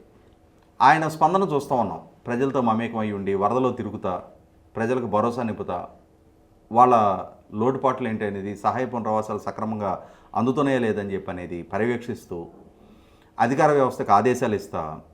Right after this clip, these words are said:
ఆయన పర్యటనలు చూస్తూ ఉన్నాం మనం. ఇదే సందర్భంలో సహజంగా ఈ ఇటువంటి ప్రకృతి వైపరీత్యాలకు సంభవించినప్పుడు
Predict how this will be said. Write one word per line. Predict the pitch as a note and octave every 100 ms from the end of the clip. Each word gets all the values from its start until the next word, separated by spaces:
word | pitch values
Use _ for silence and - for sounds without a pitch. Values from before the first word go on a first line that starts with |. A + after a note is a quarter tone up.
| _ _ -
ఆయన | A2+ A#2+
పర్యటనలు | A#2 A#2+ B2 C3+ G2
చూస్తూ | F2+ F#2+
ఉన్నాం | D#2+ D2
మనం. | D2+ E2 - _ _ _ _ _ _ _ _
ఇదే | C#3 F3+ G#3+
సందర్భంలో | F#3+ D#3 C#3+ C#3+ A2 F2+ E2+ - - _ _ _ _ _ _ _ _ _
సహజంగా | - C#3 D3+ F3 F#3+ F3+ A2+ G#2 C#3 - _ _ _ _ _ _ _ _ _ _ _ _ _ -
ఈ | E3 F3+ F3 E3 E3 - - -
ఇటువంటి | D3+ G3+ G#3 G3+
ప్రకృతి | F#3+ E3 D#3 F#3+ G3
వైపరీత్యాలకు | F#3+ E3+ D#3+ D#3 D3
సంభవించినప్పుడు | D3 C#3 C#3+ C#3 C3+ C3 E3+ C3+ G2+ A2